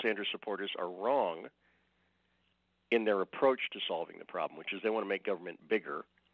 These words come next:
which is wacky. That's, <laughs> that's, that's exactly the wrong solution. Unfortunately, that is exactly the wrong solution. What you have to do is make government smaller.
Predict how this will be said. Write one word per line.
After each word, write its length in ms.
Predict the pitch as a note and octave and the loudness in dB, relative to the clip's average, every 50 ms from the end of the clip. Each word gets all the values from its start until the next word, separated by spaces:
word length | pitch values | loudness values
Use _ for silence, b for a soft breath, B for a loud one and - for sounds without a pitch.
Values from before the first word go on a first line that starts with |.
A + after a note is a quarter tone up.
| b b b b b b b _ | b b b b b b b _
which 220 | - G2 - - G2+ | -4 0 0 2 2
is 120 | F#2+ E2 - - - _ _ _ - - | 2 -2 -4 -8 -12 _ _ _ 0 4
wacky. 400 | F2 E2+ E2+ - - - A1 - - _ _ _ _ _ | 4 4 4 4 0 -10 -12 -16 -20 _ _ _ _ _
That's, 160 | - F#2 - - - - | 0 0 0 0 -4 -6
<laughs> 140 | - - - | -6 2 4
that's, 160 | - E3 - - - _ B B B B B | 4 4 4 0 -16 _ B B B B B
that's 140 | - C#3 C3+ - | -2 -2 -2 -2
exactly 580 | C3+ A2+ A2 G#2+ C3 B2 B2 B2 - C3 B2 | -10 -8 2 6 8 8 8 6 2 -4 -2
the 120 | A2+ A#2 G#2+ | 0 0 0
wrong 260 | G2 G2+ A2 G2+ F#2 - - | 0 0 0 0 -2 -6 -6
solution. 420 | - - F#2+ F#2 F#2 F2 - E2 D#2 B B B B B B | -6 -4 -4 -4 -4 -4 -6 -6 -6 B B B B B B
Unfortunately, 680 | - C#3 D3+ - - D3 C#3+ C#3 - - A2+ G#2 F#2+ G2+ | 4 4 4 4 4 4 4 4 4 0 -4 -2 -4 -2
that 140 | G#2 A2 A2 | -2 -2 -2
is 80 | G#2 - | -2 -6
exactly 840 | A2 F#2 F#2 G#2 G#2 - - A2+ G#2+ G#2+ G#2+ - - G2 F#2 F2+ F2+ - | -8 -8 -8 -14 -16 -4 2 4 4 4 4 2 -2 -6 -6 -6 -6 -6
the 80 | F2+ | -4
wrong 220 | F2+ F2 E2+ D#2+ D#2+ - | -4 -2 -4 -4 -6 -8
solution. 380 | - D#2 D#2+ D#2+ D#2 - - - - _ _ _ _ _ b b b b b b b b b b b _ | -10 -10 -10 -10 -8 -10 -10 -10 -12 _ _ _ _ _ b b b b b b b b b b b _
What 160 | - C3+ - | 0 2 4
you 80 | C#3 C3 | 6 6
have 200 | D3 E3+ F3 - | 8 6 6 4
to 80 | - | 0
do 100 | C3 B2+ | -2 -2
is 80 | B2 G#2+ G#2+ | -2 0 0
make 200 | A#2 A2+ G2+ - | -2 -2 0 2
government 400 | A#2+ A2 F#2+ G2 G2 F#2 F2 - - - | 0 0 0 0 -8 -10 -10 -8 -8 -8
smaller. 480 | B2+ B2 B2+ B2+ A2+ F2+ D2 C#2+ - | 0 4 4 6 6 4 0 -4 -10